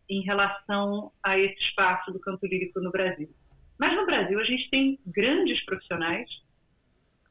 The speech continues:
notáveis mesmo, e tem agenda, as pessoas estão fazendo, e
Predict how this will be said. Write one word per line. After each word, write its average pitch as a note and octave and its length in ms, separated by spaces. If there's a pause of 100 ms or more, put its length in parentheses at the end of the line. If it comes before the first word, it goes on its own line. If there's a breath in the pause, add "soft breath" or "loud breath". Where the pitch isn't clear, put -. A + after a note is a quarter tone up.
(400)
notáveis A3+ 720
mesmo, F#3+ 600
e C#4 340 (220)
tem G#4 200
agenda, A3+ 720
as G3+ 120
pessoas - 360
estão D4 500
fazendo, F#3+ 840
e - 360